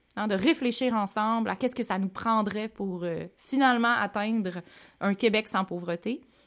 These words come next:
Et, euh, en deuxième partie, on va vraiment parler d'organisation. Donc, comment on organise notre région, comment on s'organise entre nous pour développer des solidarités,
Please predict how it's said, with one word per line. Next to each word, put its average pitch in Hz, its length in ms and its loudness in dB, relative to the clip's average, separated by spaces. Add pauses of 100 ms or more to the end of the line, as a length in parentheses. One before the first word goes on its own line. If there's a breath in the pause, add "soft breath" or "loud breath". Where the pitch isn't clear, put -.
(180 soft breath)
Et, 277 380 0
euh, 180 340 -2
en 196 140 2
deuxième 226 260 0
partie, 233 320 -4
on 247 80 -2
va 190 100 -4
vraiment 190 280 -4
parler 208 260 -4
d'organisation. 196 800 -2 (500 soft breath)
Donc, 190 120 -4
comment 269 280 4
on 240 120 4
organise 208 720 2
notre 226 220 -2
région, 202 380 -2 (420 soft breath)
comment 269 680 2
on 233 320 0
s'organise 254 680 0
entre 254 240 -2
nous 294 240 2
pour 220 180 -6
développer 262 460 0
des 247 100 -4
solidarités, 220 720 -4